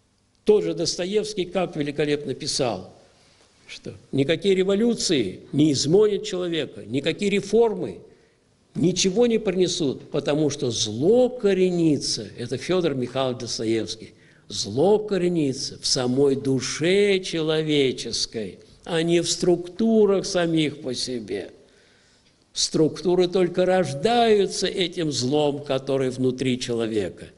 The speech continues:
И если бы это зло было искоренено,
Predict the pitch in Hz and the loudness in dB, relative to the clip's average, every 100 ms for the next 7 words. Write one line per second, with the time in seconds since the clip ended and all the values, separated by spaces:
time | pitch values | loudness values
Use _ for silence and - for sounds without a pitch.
0 | _ _ _ _ _ 151 135 180 208 - | _ _ _ _ _ -2 2 4 4 2
1 | 135 110 101 113 127 113 139 151 131 131 | -4 -8 -10 -10 -8 -4 0 0 0 0
2 | 123 - 117 104 117 151 247 175 | 0 -2 -2 0 2 4 2 0